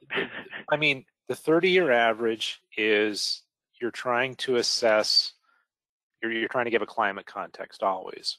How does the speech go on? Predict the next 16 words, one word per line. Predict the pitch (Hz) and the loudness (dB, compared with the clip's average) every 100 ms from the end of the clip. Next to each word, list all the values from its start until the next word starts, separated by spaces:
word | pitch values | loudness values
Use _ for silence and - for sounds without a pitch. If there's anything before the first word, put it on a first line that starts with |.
| _ - | _ 0
We | 117 | 2
always | 113 123 123 | 4 4 4
look | 135 117 | 2 2
at | 123 - | 2 0
the | |
period, | - - 123 113 | -8 -2 0 0
at | 107 | -2
lo-, | 113 123 | -2 -2
all, | 120 120 | -2 -2
all-time | 123 135 - 127 110 | 0 0 0 -4 -4
period | - 123 101 | -6 -4 -4
of | 95 | -2
record | 123 151 - 92 87 _ _ _ _ _ _ _ _ - | 0 0 0 -6 -8 _ _ _ _ _ _ _ _ -8
to | - 113 | -2 2
look | 120 120 | 2 2
at | 127 | 0